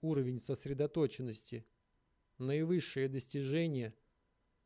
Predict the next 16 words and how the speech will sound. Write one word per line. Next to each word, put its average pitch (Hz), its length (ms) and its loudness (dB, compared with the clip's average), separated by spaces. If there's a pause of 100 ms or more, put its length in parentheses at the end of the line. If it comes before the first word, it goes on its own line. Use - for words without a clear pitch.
(240)
на 127 100 -2
которое 143 380 4
способен 143 640 2
этот 135 240 -2
заблудший 135 760 0 (340)
сенсорический 131 1000 -2
ум. 123 300 -2 (1500)
Итак, 151 480 -2 (920)
обезьяне 156 680 0
удалось 156 460 4
дойти 120 360 -2
до 117 120 -2
самого 131 420 0
высокого 135 640 -2
уровня 135 340 -2
достижений. 135 800 -2